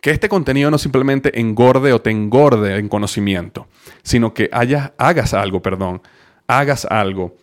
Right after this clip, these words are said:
inmediatamente, hoy mismo, con esto que aprendiste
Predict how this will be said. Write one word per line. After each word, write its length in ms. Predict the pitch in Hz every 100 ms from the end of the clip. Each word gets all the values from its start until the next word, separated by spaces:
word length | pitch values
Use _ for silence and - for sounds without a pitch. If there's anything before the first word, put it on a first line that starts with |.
| _
inmediatamente, 920 | - 135 117 117 120 120 104 98 107 -
hoy 200 | 135 131
mismo, 440 | 113 101 98 101 - _ _
con 200 | 120 104
esto 420 | 101 87 107 101 - _
que 140 | - 110
aprendiste 720 | 98 104 98 90 - 87 87